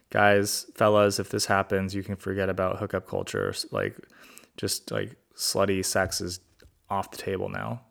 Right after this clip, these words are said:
I mean, we'll see about that, right? I mean, but would it be so bad if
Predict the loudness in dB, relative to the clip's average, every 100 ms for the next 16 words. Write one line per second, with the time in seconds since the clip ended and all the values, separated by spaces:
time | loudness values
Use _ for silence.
0 | -4 -2 0 -2 -2 0 0 0 -2 -4
1 | -6 -10 -20 _ _ -8 -8 -10 -12 -6
2 | -4 -4 -6 _ _ -20 -20 _ _ _
3 | _ _ -20 _ -2 2 8 8 6 0
4 | 2 4 2 2 -2 -4 -6 _ _ _
5 | _ -4 -2 -2 -10